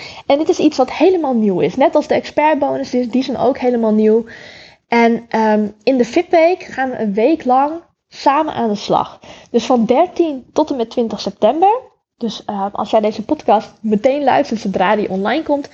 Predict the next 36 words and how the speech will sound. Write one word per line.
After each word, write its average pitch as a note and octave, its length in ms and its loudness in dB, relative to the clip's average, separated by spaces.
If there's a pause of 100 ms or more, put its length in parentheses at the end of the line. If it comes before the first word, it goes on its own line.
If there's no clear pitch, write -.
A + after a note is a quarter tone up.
(340)
is E4+ 160 0
het C#4+ 120 0
al B3 140 2
aanstaande A3+ 560 0
dinsdag. F3+ 460 -2
Vanaf B3 280 0
aanstaande C#4 480 -4
dinsdag B3+ 400 -2
start A#3+ 240 -2
de G#3+ 60 -8
vip-week. - 880 -2
Dan A#3 120 -6
hebben A#3 220 0
we A3+ 160 2
een A3 220 -2
besloten C4+ 560 0
Instagram C#4 500 -4
community B3+ 580 -4
waarin G3+ 260 -2
je G3+ 60 0
met G3+ 140 -2
z'n - 80 -10
allen, A3 380 2 (300)
ja, A#3+ 160 2
lekker G3+ 240 0
kunt C#4+ 200 -2
sparren. C4+ 560 0
Je A#3 60 -8
kunt A3+ 200 -6
samenwerkingen A#3+ 800 -2
aangaan. G#3 640 0 (800)
Ik A#3 120 2
heb A3 100 -6
zelf B3+ 260 2
laatst, B3 440 0
eh, A3 100 -8